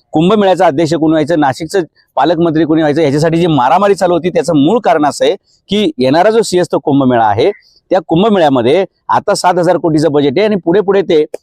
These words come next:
कुंभमेळा येईपर्यंत वीस हजार कोटीपर्यंत न्यायचा विचार आहे. आणि लक्षात घ्या,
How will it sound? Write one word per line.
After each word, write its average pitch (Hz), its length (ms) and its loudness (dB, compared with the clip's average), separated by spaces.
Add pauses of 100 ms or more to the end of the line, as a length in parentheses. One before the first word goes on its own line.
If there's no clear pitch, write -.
(120)
कुंभमेळा 180 380 2
येईपर्यंत 165 400 0
वीस 156 300 0
हजार 160 120 2
कोटीपर्यंत 151 440 0
न्यायचा 131 240 0
विचार 131 260 0
आहे. 165 120 2 (420)
आणि 196 260 2
लक्षात 185 240 0
घ्या, 160 220 4